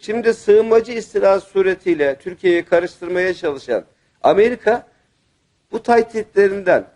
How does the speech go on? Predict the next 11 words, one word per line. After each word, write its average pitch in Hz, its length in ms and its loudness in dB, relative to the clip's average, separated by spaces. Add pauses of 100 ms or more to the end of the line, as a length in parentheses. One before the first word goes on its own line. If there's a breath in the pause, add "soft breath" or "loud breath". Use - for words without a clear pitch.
bu 180 80 -10
tavırlarından 185 920 0
vazgeçmediği 185 840 -2
sürece 202 600 0 (680)
benim 226 260 2
kapımdan 160 600 -4
bir 247 160 -10
tek 175 260 -4
Amerikalı 185 520 0
yetkili 185 460 -8
giremez. 131 420 -6